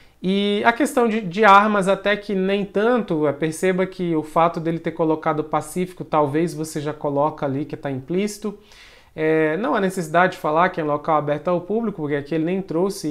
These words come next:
isso, ó. É, não é a parte principal. Agora, essa parte aqui é importante, ó. Às vezes, as provas vão trazer que é obrigatória a autorização do Estado, é necessário que o Estado autorize.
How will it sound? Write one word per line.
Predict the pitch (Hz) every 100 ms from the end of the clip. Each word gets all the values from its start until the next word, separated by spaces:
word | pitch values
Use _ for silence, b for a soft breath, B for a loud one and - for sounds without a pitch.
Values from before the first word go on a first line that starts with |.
| 190
isso, | 240 -
ó. | 135 131 b b b b b
É, | 151 151 147 143
não | 156 190
é | 170
a | 165
parte | - 156 160
principal. | - 156 - 185 202 226
Agora, | 190 175 170 156
essa | 190 196 202
parte | 185 185 -
aqui | 202
é |
importante, | 202 240 - 175 165 165 139
ó. | 120 b b b b - -
Às | 196 170 147
vezes, | 202 240 165 139 -
as | 175 175 -
provas | 170 202 220 147 143
vão | 160 180
trazer | 196 175 147 185 208
que | - 196
é | 190 196 - - -
obrigatória | 220 220 214 208 208 - 190 214 180 151 -
a |
autorização | 165 175 233 269 226 202 180 175 160 - 165 156 143
do | 139
Estado, | 143 - 135 135 131
é |
necessário | 135 135 151 - - 156 170 170 139
que | 151
o |
Estado | 147 - 147 147
autorize. | 151 151 165 139 175 185 127 120